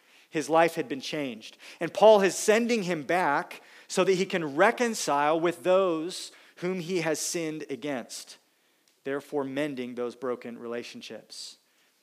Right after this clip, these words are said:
The return of Onesimus shows us that the gospel helps to restore relationships in two ways. Number one, those who have sinned are compelled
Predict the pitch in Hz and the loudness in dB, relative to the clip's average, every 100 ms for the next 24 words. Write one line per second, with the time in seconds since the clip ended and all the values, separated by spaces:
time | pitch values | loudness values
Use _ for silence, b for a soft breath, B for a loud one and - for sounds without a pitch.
0 | _ _ - 143 147 196 202 156 147 151 | _ _ -6 -4 -2 0 2 2 2 2
1 | 160 147 131 - 165 165 135 - 135 143 | 0 -4 -6 0 2 2 -2 -6 -8 0
2 | 165 214 - 135 135 160 b b b b | 2 2 -2 -6 -6 -10 b b b b
3 | b b - - 196 214 - 196 170 - | b b -16 0 2 2 0 -2 -2 2
4 | 185 165 156 156 170 170 - 151 151 131 | 2 4 4 4 2 -2 -6 -6 -6 -10
5 | 156 131 127 113 101 - - _ b b | -8 -4 -4 -6 -12 -16 -18 _ b b
6 | 170 185 180 180 156 160 190 214 202 156 | -2 2 4 4 4 6 8 6 4 -2
7 | 165 185 202 - 127 120 131 185 _ _ | 2 2 0 -4 -6 -6 -12 -16 _ _
8 | b b b b 151 165 - 185 175 123 | b b b b -6 -6 -4 0 2 0
9 | 117 | -4